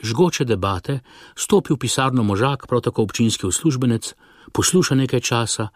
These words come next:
pogleda mojo prošnjo in reče: "Čušin? Hm, vašega očeta pa poznam, sva bila sošolca." "Lepo," sem skušal biti prijazen,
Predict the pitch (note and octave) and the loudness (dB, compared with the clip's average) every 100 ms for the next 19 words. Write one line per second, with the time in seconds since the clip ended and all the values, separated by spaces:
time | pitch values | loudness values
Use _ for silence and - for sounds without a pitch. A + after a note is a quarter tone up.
0 | - - - - - A2+ C#3+ B2+ A#2+ A#2 | -20 -20 -20 -8 0 4 4 4 2 2
1 | A#2 A2+ G#2 - G2+ G2+ G2+ F#2 F#2+ - | 0 0 -2 -6 -6 -4 -4 -2 -2 -2
2 | G2 F#2 _ _ _ _ _ - D3+ - | -2 -4 _ _ _ _ _ -2 0 4
3 | D4 - - _ _ _ _ _ _ _ | 4 4 -2 _ _ _ _ _ _ _
4 | C#4 D#3+ F#2 - D#3+ E3 F#3 E3 D#3 G3+ | 2 2 0 -2 0 0 2 2 2 -2
5 | E3+ D#3+ - D#3 G3 G#3 A#2 - B2 C3 | -2 -2 -2 -2 0 0 0 -2 0 2
6 | D3 - C#3+ - E3+ - - - _ _ | 2 0 -2 0 0 0 -6 -14 _ _
7 | _ _ _ _ _ _ _ _ _ - | _ _ _ _ _ _ _ _ _ -8
8 | - C3+ B2+ - - - _ _ - A2+ | 0 2 2 2 0 0 _ _ -2 -2
9 | - A#2+ A#2+ G#2+ G2+ G#2+ G#2 G2 F#2+ G2 | 2 0 2 0 0 -2 0 0 0 -2